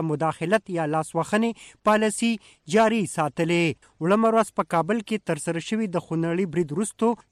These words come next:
د افغانستان خفیه ایجنسۍ یو ځل بیا د دغه برید پله په پاکستان کې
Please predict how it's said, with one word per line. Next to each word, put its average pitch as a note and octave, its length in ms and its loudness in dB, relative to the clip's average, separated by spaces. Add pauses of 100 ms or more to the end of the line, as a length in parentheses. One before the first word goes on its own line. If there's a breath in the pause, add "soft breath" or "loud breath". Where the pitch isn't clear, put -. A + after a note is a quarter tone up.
د F3 80 4
افغانستان F#3+ 640 0
خفیه G3 320 -2 (140)
ایجنسۍ E3 500 -2
یو D#3+ 120 2
ځل G3+ 160 2 (100)
بیا G#3+ 120 4 (120)
د F3 100 -2
دغه D#3 240 -2
برید F#3 160 -2 (120)
پله G#3+ 100 4 (100)
په D3+ 140 -4
پاکستان F3 500 0
کې - 120 -6